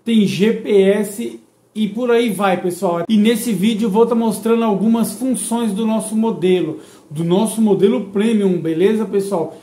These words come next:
Esse é o modelo mais top da nossa loja, quatro G.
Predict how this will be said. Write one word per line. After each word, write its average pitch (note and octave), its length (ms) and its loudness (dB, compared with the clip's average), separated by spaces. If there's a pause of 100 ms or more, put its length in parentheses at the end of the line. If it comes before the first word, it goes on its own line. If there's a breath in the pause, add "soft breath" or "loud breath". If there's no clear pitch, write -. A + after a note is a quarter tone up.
(140 loud breath)
Esse G3+ 320 4
é - 20 2
o A3 40 2
modelo G#3 360 0
mais G#3 400 -2
top A3 400 -4
da G#3+ 160 -2
nossa A3 300 -4
loja, F3+ 520 0 (300 loud breath)
quatro A3 460 -4
G. E3 440 0